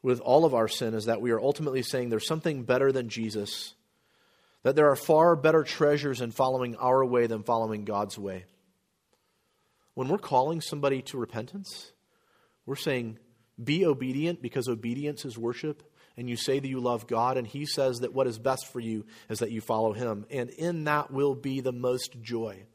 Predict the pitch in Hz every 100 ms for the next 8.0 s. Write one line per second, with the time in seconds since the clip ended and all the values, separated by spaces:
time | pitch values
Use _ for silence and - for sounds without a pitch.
0 | _ - - - 165 208 214 202 226 226
1 | 220 - 185 160 - - - 165 180 262
2 | 269 214 190 175 175 170 180 165 185 185
3 | 165 156 139 208 269 285 269 240 302 302
4 | 247 139 - - - - _ _ _ _
5 | _ _ _ _ _ _ _ _ _ _
6 | _ _ _ 123 110 - 117 127 113 101
7 | 110 - 117 95 92 67 - - - -